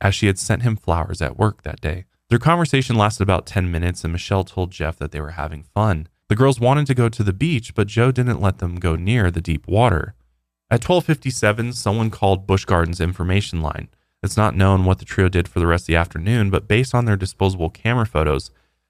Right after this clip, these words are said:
they didn't end up going to Busch Gardens. That evening, the Rogers family ate dinner at the motel's restaurant,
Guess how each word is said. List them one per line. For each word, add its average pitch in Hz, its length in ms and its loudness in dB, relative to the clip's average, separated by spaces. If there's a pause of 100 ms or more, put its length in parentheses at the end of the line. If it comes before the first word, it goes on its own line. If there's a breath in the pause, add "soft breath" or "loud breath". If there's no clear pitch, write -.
(100)
they 92 100 4
didn't 98 320 2
end 87 180 2
up - 140 -2
going 92 360 2
to - 100 -4
Busch 76 220 0
Gardens. 82 580 0 (540)
That 95 200 4
evening, 95 340 4
the 90 80 4
Rogers 85 380 2
family 78 280 -2
ate 71 160 -4
dinner 90 220 0
at 85 120 -2
the 82 40 -12
motel's 76 460 -8
restaurant, 90 560 0